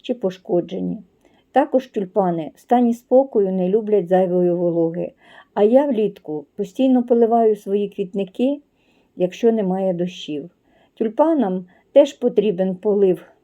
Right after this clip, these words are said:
після цвітіння, але до тих пір, поки в-, висохне листя. Далі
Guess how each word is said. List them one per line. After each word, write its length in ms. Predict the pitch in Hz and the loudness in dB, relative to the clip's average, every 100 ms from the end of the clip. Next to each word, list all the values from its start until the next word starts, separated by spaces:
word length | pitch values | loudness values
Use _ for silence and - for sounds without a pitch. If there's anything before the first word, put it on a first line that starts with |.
| _ | _
після 360 | 214 - 180 | -6 -2 -2
цвітіння, 720 | 175 - 180 - 185 151 165 - _ - | -2 -8 -10 -6 -6 -6 -10 -14 _ -2
але 260 | 202 226 | 2 4
до 140 | 202 208 | 2 -2
тих 360 | 269 277 - | -2 -6 -6
пір, 260 | - 202 180 - _ _ | -2 -2 -2 -12 _ _
поки 280 | 247 262 220 | 0 2 -2
в-, 140 | - - | -2 0
висохне 540 | 202 208 226 220 220 | 0 2 -4 -4 -2
листя. 460 | 202 170 - - - _ _ _ _ _ _ | 0 -2 -6 -16 -20 _ _ _ _ _ _
Далі 520 | 196 247 311 254 180 | 2 2 4 0 -2